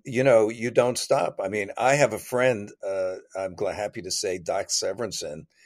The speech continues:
who, when I got the Tonight Show as the band leader, the best moment of my Tonight Show career was seeing my name in the same sentence as Doc Severinsen, who was, of course, the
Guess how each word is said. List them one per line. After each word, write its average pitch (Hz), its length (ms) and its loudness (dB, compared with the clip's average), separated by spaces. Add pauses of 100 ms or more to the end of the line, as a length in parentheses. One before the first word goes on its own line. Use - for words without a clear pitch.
(360)
who, 92 500 -4
when 90 200 -6
I 113 140 4
got 104 220 2
the - 80 -10
Tonight 98 360 -4
Show 90 260 -2
as 80 100 -4
the 80 80 -12
band 95 320 -2
leader, 82 340 -4 (160)
the 85 100 -8
best 123 360 2
moment 139 360 4
of 107 60 -2
my 110 220 0
Tonight 113 500 -2
Show 123 240 -2
career 113 640 -2 (360)
was - 140 -8
seeing 135 420 -2
my 120 200 0
name 120 320 0 (260)
in 87 120 -12
the 82 60 -6
same 113 320 -2
sentence 101 640 -6 (320)
as 85 380 0 (440)
Doc 104 260 0
Severinsen, 85 680 -4
who 87 140 -10
was, 73 260 -6
of - 140 -18
course, 85 300 -6
the - 100 -20